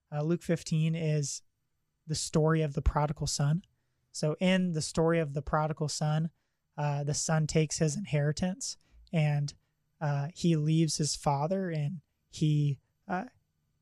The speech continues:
he squanders it and he, he lives in unrighteousness and pursues the desires of his heart, um, and does all the things that he, uh, wants to do, but then he ultimately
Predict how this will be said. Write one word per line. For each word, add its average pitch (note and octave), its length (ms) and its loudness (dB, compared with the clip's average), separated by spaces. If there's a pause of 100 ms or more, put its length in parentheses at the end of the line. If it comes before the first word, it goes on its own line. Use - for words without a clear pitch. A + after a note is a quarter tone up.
(120)
he - 120 2
squanders E3 680 2
it C4+ 260 -10
and D3+ 200 -2
he, D3+ 260 0
he D#3+ 220 -6
lives D#3+ 420 2
in D#3 220 -2
unrighteousness F#3 800 -2
and D3+ 80 -4
pursues D#3+ 580 0
the D#3 120 0
desires D#3 400 0
of D3+ 80 -4
his D3 140 -8
heart, F#3+ 360 0 (500)
um, C#3+ 240 -6
and C#3+ 140 -4
does D#3+ 240 4
all D#3+ 140 2
the D#3 100 -2
things D#3 320 -2
that - 140 -2
he, D3 480 2 (880)
uh, C#3 320 -4 (460)
wants D#3+ 480 2
to D#3+ 60 -4
do, E3 180 6
but F3 160 0
then D#3+ 140 0
he D#3+ 180 -2 (100)
ultimately E3 880 -2